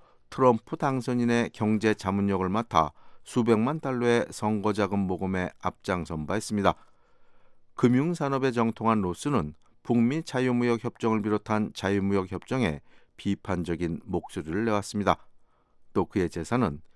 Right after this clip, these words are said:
이십구억 달러에 이르는 것으로 알려졌습니다. 중동 국가인 이스라엘 곳곳에서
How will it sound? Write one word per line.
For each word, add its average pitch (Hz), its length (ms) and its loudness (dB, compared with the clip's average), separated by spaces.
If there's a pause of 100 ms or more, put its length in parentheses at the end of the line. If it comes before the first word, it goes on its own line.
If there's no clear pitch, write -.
(220)
이십구억 117 800 -2
달러에 107 560 2
이르는 92 340 -2
것으로 85 260 -2
알려졌습니다. 98 640 -2 (2250)
중동 135 480 2
국가인 147 400 0
이스라엘 135 380 0
곳곳에서 101 720 0